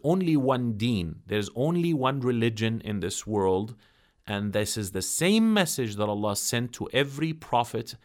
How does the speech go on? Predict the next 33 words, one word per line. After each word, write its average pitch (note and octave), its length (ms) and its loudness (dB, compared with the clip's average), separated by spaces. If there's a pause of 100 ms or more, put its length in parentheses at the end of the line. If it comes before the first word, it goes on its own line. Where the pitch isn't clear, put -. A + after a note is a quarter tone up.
(360)
and A#2+ 260 -2
messenger. E2+ 640 -2 (280)
It's - 160 -8
the E2 80 -4
same. D3 480 0 (300)
Your G2 180 0
God F#2+ 300 2
is D#3 180 -2
one. D3+ 300 -2 (180)
Your F2+ 140 -2
Creator G2 520 -4
is D3+ 160 -4
one. C#3+ 300 0 (240)
God F#2+ 320 0
cares A#2+ 300 0
about D3+ 200 0
everyone. D#3 540 0 (240)
God G2 240 -2
cares, C3 480 0
and C3 180 -2
this A2+ 220 -2
is B2 120 -4
the C#3+ 100 0
creation C3+ 420 -2
of D3+ 160 -4
God. C#3 280 2 (220)
Be G2 140 2
good C#3 300 2
to F3+ 80 0
the F3 80 0
creation D#3 440 -4
of D3+ 140 -4
God. B2 320 0